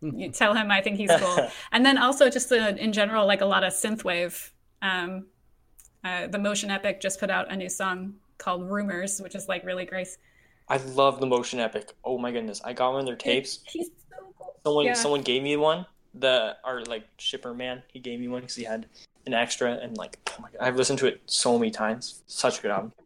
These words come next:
Speaker 2: Yeah, it, did you get the Midnight? Is that the one you
Speaker 3: Yeah,
Speaker 2: got?
Speaker 3: yeah. Well, that's it.
Speaker 2: I got that one too.
Speaker 3: Hey,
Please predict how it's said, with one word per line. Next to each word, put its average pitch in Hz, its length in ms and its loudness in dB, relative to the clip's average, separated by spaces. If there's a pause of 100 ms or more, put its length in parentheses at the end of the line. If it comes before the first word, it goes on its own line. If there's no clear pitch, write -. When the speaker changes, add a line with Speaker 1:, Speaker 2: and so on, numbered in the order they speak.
(140)
Speaker 2:
Yeah, 233 260 6
it, 226 140 6
did 254 160 2
you 254 60 4
get 247 180 -2
the 254 60 4
Midnight? 220 580 0
Is 196 60 -8
that 196 160 0
the 202 80 -2
one 202 100 -2
you 156 80 6
Speaker 3:
Yeah, 135 200 8
Speaker 2:
got? - 120 -12
Speaker 3:
yeah. 117 220 -2 (240)
Well, 160 100 4
that's 175 220 4
it. - 80 -4 (180)
Speaker 2:
I 220 80 8
got 277 180 8
that 311 140 12
one 302 140 8
too. 302 420 2 (240)
Speaker 3:
Hey, 185 520 4